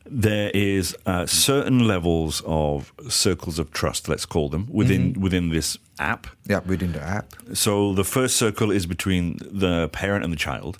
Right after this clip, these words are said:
Speaker 2: Yeah, the family.
Speaker 1: The family.
Speaker 2: The
Speaker 1: Uh,
Speaker 2: inner circle is the family.
Speaker 1: The inner circle, and then it moves out to
Speaker 2: Your friends,
Speaker 1: the
Speaker 2: your
Speaker 1: friends.
Speaker 2: best friends.
Speaker 1: Okay.
Speaker 2: First, uh, go to the best friends, uh, we call besties.
Speaker 1: Yeah.
Speaker 2: Then after your normal friends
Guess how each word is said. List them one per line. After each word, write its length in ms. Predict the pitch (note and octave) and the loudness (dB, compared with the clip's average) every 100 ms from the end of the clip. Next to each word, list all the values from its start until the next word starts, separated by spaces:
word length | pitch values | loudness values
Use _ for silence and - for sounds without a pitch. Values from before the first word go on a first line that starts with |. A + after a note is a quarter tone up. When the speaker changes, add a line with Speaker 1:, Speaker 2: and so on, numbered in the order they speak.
| _ - | _ -2
Speaker 2:
Yeah, 100 | E2+ | 0
the 120 | F2+ | 0
family. 400 | - F2+ D#2+ - | 0 -2 -2 -2
Speaker 1:
The 120 | F#2+ | -2
family. 400 | - G2 E2 C2 | 0 -2 -4 -2
Speaker 2:
The 160 | E2 G2 | 0 2
Speaker 1:
Uh, 60 | |
Speaker 2:
inner 180 | A#2 A#2 | 4 4
circle 260 | - F#2+ F#2 | 2 0 -2
is 80 | - | -4
the 80 | |
family. 360 | D#2+ D2+ D2 G2 | -6 -8 -8 -6
Speaker 1:
The 160 | F#2 F2 | -2 0
inner 160 | G2 | 0
circle, 460 | F2+ F2+ E2 C#3 - | 2 0 0 -2 -2
and 120 | E2+ | -2
then 80 | F#2+ | -2
it 80 | F#2+ | 2
moves 300 | G2 G#2 G2 | 2 2 2
out 240 | F#2 - - | -2 -4 -2
to 420 | F#2+ E2+ D#2+ D2 - | 0 0 -2 -4 -4
Speaker 2:
Your 120 | D#2+ | -4
friends, 460 | - F2 G2+ D3 D#3+ | -2 -2 -2 -4 -6
Speaker 1:
the 100 | - | 0
Speaker 2:
your 80 | F#2 | 0
Speaker 1:
friends. 100 | F#2+ | 2
Speaker 2:
best 220 | F2 - | -2 0
friends. 320 | G#2 B2 C#3+ | -2 -2 -2
Speaker 1:
Okay. 460 | F#2+ F2+ D#2+ D#2 - - _ - | -2 -2 -2 -4 -6 -12 _ -12
Speaker 2:
First, 440 | - B2+ - - | -2 0 -2 -4
uh, 160 | D#2+ D#2+ | -2 2
go 140 | G#2 | 2
to 100 | G2 | 2
the 80 | D#2+ | 0
best 340 | E2+ E2+ - | 0 -2 -2
friends, 460 | G#2+ A#2 B2+ - - - E2 | 0 0 0 -4 -10 -8 -2
uh, 100 | E2 | 0
we 100 | E2+ | 0
call 160 | F2+ D2 | -2 0
besties. 560 | D#2 D#2+ - C3+ - - | 0 0 -4 -4 -6 -8
Speaker 1:
Yeah. 140 | G2 - - | -8 -10 -4
Speaker 2:
Then 220 | G2+ G#2 | 0 0
after 380 | - G2+ F#2 - - - | 0 0 -2 -4 -12 -6
your 280 | F2 D#2 D#2 | 0 0 0
normal 320 | E2 F2 F#2+ | 0 0 0
friends 560 | - A2 C3 D3 - | 0 -2 -2 -6 -8